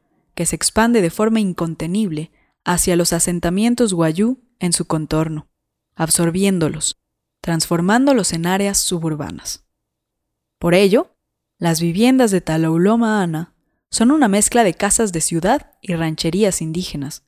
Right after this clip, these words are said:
con sus cocinas y enramadas tradicionales. El pueblo guayú está conformado por más de trescientos ochenta mil miembros en la parte colombiana de la península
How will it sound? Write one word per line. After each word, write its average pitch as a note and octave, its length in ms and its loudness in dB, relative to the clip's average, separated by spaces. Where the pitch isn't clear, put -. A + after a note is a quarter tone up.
con E3 180 -4
sus - 160 -4
cocinas A3+ 720 0
y F3+ 100 -4
enramadas E3+ 540 0
tradicionales. D#3 800 -6
El F3+ 180 -4
pueblo A#3 300 4
guayú G#3 440 4
está G3+ 280 2
conformado A3 580 2
por F3 160 0
más G3+ 240 0
de B3 140 4
trescientos C4 680 0
ochenta F3 400 -4
mil G#3 280 0
miembros F#3+ 600 -4
en F3+ 140 0
la E3 140 -2
parte A3 280 0
colombiana E3+ 720 0
de E3 120 -2
la D#3 100 -2
península - 580 -4